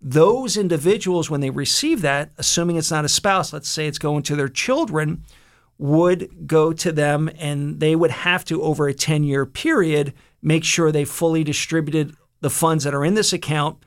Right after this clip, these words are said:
And keep in mind, any distributions from a retirement account, begin, again, because it's pre-tax money, would be subject to income tax. So again, there wouldn't be an estate tax in that situation from New Jersey.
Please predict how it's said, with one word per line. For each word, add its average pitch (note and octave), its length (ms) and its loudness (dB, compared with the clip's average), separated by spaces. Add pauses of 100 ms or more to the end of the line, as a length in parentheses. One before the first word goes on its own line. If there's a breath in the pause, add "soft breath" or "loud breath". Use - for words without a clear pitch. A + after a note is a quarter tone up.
(440 soft breath)
And D#3+ 180 0
keep D#3 240 -2
in C#3+ 80 -2
mind, F3 520 0
any D3+ 200 0
distributions D3 720 -2
from C#3+ 220 -2
a C3+ 40 -2
retirement E3 560 0
account, C#3 280 -4
begin, G#3+ 300 -2
again, D#3+ 300 0
because C3+ 240 -2
it's B2+ 100 -6
pre-tax D3+ 760 -2
money, E3 540 0 (640)
would D#3+ 220 4
be F3 100 2
subject D#3 400 0
to G#3 180 -2 (140)
income D4 500 0
tax. - 540 -8
So F#3 200 0
again, F#3 280 2
there B2+ 100 -6
wouldn't D3 240 -4
be G#3 80 4
an A#3+ 60 2
estate A3 400 0
tax D#3 360 -4
in E3 80 -4
that D3 180 -2
situation D3+ 600 -2
from D#3 200 -2
New E3+ 100 0
Jersey. D3 480 -2